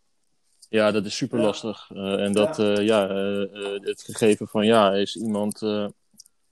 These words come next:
Speaker 1: eh, echt, eh, eh, eh,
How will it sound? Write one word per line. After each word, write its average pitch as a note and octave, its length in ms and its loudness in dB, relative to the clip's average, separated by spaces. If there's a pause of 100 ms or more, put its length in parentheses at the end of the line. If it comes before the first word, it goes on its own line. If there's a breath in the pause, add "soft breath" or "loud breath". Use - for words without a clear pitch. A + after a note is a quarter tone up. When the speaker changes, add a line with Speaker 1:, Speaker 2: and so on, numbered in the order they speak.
(440)
Speaker 1:
eh, G#2+ 380 -6
echt, - 280 -6
eh, A2 240 2 (120)
eh, G#2+ 500 -6 (1000)
eh, G#2+ 360 -4